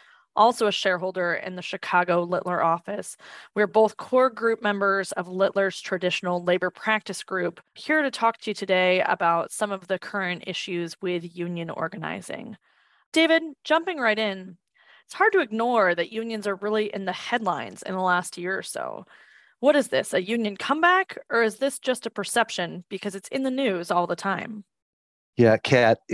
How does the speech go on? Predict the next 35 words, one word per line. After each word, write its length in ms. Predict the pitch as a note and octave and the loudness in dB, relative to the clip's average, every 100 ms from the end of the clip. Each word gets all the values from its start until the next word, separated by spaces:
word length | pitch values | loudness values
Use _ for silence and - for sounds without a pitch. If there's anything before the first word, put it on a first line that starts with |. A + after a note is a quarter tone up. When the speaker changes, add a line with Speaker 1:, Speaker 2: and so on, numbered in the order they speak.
| G#2+ | 0
Speaker 2:
I 80 | B2 | 4
mean, 200 | A#2+ G#2 | 6 6
they, 160 | A2+ | 6
it 80 | A2+ - | 4 0
is 420 | G2+ A#2 A#2+ G2 | 2 6 6 6
in 100 | G2 | 2
the 100 | F2+ | 2
news 260 | E2+ E2+ F2 | 2 0 -4
all 120 | E2 | -6
the 80 | D2+ | -8
time. 320 | - D#2+ D#2+ | -4 -2 -2
We 100 | E2 | -2
see 240 | - G#2 | -2 0
it 120 | F#2 | 4
everywhere. 640 | F2+ E2 D2 D2+ D2 C#2 - _ _ - - _ - | 4 2 -2 -2 -4 -6 -12 _ _ -20 -20 _ 2
But 160 | A2+ | 2
it's 140 | G#2 A2+ | 4 4
a 100 | G#2 | 2
really 560 | G#2 B2 C#3+ C#3+ B2 | 2 4 8 8 8
difficult 720 | F#2+ A#2 - G2 - F#2 D2+ _ _ | 6 2 2 -2 2 2 0 _ _
question 640 | - A2 F#2+ - - D2+ D2+ | 2 4 4 2 -6 -6 -4
as 180 | F2+ D#2 | -4 -4
to 80 | F#2 | 0
whether 260 | F#2 F2+ | 2 4
or 40 | E2+ | 4
not 180 | E2 - | 2 0
this 220 | E2+ - | -6 -6
is 160 | D2 | -8
just 360 | - D#2 - - | -6 -6 -6 -10
perception 960 | - C#3 - E3+ - - E3+ D#3+ D#3 D2+ | -10 -6 2 2 2 -2 0 0 0 0
or 220 | - F2 | 0 -2
whether 280 | F#2 E2+ E2 | -2 -2 -2
it's 220 | D2 - | -4 -6
reality. 760 | D2 D2+ F2+ F#2 F2 E2+ E2+ E2+ | -2 2 4 6 4 4 2 0
And 320 | E2 E2 D#2 | -2 -2 -4